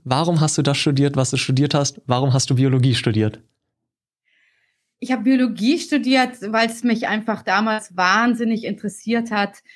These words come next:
Speaker 2: Naturphänomene besser kennenzulernen, Innovation, technische Entwicklungen. Und, ähm,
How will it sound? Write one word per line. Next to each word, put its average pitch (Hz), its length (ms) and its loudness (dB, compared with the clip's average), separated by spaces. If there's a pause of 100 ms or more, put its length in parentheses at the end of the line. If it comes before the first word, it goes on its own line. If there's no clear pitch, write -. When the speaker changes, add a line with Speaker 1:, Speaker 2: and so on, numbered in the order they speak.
(300)
Speaker 2:
Naturphänomene 220 1200 2
besser 208 320 0
kennenzulernen, 202 1160 0
Innovation, 202 1040 0
technische 202 580 -4
Entwicklungen. 202 960 -2 (440)
Und, 202 480 0
ähm, 196 600 0